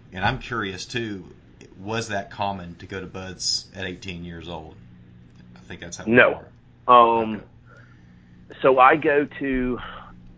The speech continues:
Speaker 2: I can't remember, in, in Alabama, we go to school, it's not like, I think we're actually a little bit different than a lot of,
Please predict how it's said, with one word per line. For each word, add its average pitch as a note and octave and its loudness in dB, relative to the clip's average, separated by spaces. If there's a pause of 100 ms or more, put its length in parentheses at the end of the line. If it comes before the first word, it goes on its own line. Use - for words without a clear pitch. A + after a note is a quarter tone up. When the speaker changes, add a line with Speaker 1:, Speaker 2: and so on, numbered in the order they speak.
(800)
Speaker 2:
I G3+ 6
can't G3+ -2
remember, B2+ 0
in, A#2 -4
in A#2+ 2
Alabama, A#2 6
we G#2+ 4
go B2 10
to A2 4 (120)
school, G#2+ 4 (100)
it's A#2 8
not B2+ 10
like, G#2 10 (1200)
I B2 8
think E3 8
we're B2+ 10
actually A2 6
a - -4
little G2+ -2
bit E2+ -8
different F#2+ -4
than F#2 -2
a F#2 0
lot F#2 6
of, F#2 2